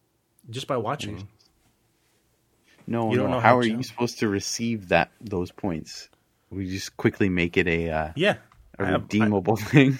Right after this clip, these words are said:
Speaker 2: <laughs>
Speaker 1: I have all the power in the world. Okay?
Speaker 2: <laughs> Maris says she's asleep and you can't speak Spanish.
Speaker 1: I didn't say I'll speak <laughs> Spanish. I just said, "I'm gonna,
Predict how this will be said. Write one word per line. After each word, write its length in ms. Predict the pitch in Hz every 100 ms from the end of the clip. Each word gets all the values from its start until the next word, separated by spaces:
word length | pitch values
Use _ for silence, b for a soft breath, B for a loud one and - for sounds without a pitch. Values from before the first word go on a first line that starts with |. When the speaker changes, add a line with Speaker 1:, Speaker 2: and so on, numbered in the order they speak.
| -
Speaker 2:
<laughs> 80 | 117
Speaker 1:
I 100 | 120
have 320 | 147 135 117
all 120 | 117
the 100 | 110
power 260 | - 98 90
in 60 |
the 80 | 85
world. 360 | 82 76 82 - B 143 B B B B _ _ _ _ -
Okay? 180 | 113 - B B
Speaker 2:
<laughs> 260 | B - -
Maris 580 | 107 104 110 - - - -
says 420 | 277 - - - - _ B B
she's 280 | - 120 110
asleep 380 | 110 - 147 202
and 120 | 92
you 100 | 101
can't 260 | - 120 104
speak 240 | - 110
Spanish. 680 | - - 82 - 123 - -
Speaker 1:
I 80 | 104
didn't 200 | 139 330
say 100 | 117
I'll 140 | 107
speak 240 | - 110 -
<laughs> 320 | - - -
Spanish. 320 | 175 - -
I 60 | 120
just 240 | 113 110
said, 300 | 120 101 - B B B _ -
"I'm 180 | 98 98
gonna, 320 | 98 95